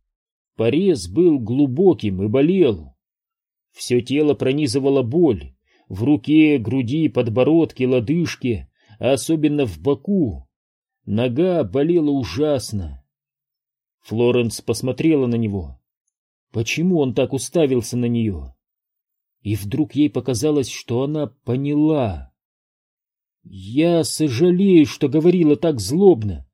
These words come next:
сказала она, "но, пожалуйста, поддержите меня в одном. Я думаю, это важно, чтобы Бен, чтобы мистер Фишер покинул этот дом". Барретт сжал зубы от боли.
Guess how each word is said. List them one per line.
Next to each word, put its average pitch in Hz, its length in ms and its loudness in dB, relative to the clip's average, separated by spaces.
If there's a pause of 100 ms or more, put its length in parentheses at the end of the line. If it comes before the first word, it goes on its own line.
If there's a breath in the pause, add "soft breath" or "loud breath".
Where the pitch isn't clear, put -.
(120)
сказала 123 580 -2
она, 120 320 -6 (240 soft breath)
"но, 175 180 2
пожалуйста, 160 800 2 (240)
поддержите 156 640 2
меня 175 240 4
в 156 80 2
одном. 156 500 2 (440)
Я 147 220 0
думаю, 147 680 2
это 160 340 2
важно, 143 600 0 (180)
чтобы 165 340 4
Бен, 151 480 2 (220)
чтобы 185 360 4
мистер 190 400 2
Фишер 190 580 -2 (300)
покинул 165 520 2
этот 160 280 0
дом". 151 460 0 (1080)
Барретт 127 600 2
сжал 113 440 -2
зубы 131 360 0
от 120 140 -2
боли. 127 480 0